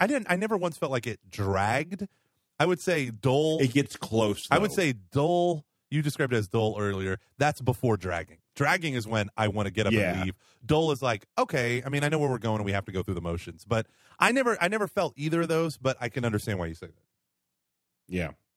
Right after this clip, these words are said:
Speaker 2: yeah.
Speaker 1: Okay, my last, my
Speaker 2: Uh,
Speaker 1: last thing I wanna ask you.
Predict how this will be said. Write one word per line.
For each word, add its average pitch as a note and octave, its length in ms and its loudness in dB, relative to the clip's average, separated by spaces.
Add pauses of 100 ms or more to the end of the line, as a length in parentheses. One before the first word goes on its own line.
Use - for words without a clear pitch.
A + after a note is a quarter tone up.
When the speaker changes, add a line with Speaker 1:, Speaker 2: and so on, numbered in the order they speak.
Speaker 2:
yeah. C#2+ 220 -10 (320)
Speaker 1:
Okay, E3+ 160 4
my D3 160 2
last, D3+ 220 2
my A2 240 4
Speaker 2:
Uh, - 20 2
Speaker 1:
last C#3 240 0
thing A2+ 200 -6
I A2+ 60 0
wanna A2+ 240 0
ask G#2+ 300 -4
you. F#2 160 -8